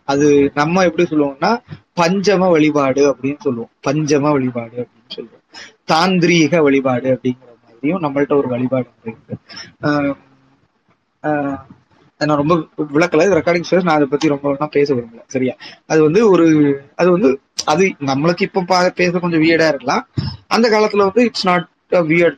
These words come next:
thing, அது ஒரு காமனான டேர்மா தான் இருந்துச்சு அப்படிங்கிற மாதிரி நம்ம பாக்குறோம். இப்போ, இப்ப இருந்த மாதிரி அந்த காலத்துல நம்ம அதை பேச சில நேரத்துல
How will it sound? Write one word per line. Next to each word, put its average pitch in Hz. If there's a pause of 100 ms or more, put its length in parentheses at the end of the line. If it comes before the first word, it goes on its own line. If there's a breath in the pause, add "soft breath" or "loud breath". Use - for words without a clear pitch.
(100)
thing, 110
அது 143
ஒரு 170
காமனான 165
டேர்மா 139
தான் 143
இருந்துச்சு -
அப்படிங்கிற 117
மாதிரி 147 (360 loud breath)
நம்ம 156
பாக்குறோம். 123
இப்போ, 139
இப்ப 156
இருந்த 156
மாதிரி 147
அந்த 143
காலத்துல 139
நம்ம 135
அதை 127
பேச 139 (320 loud breath)
சில 151
நேரத்துல 147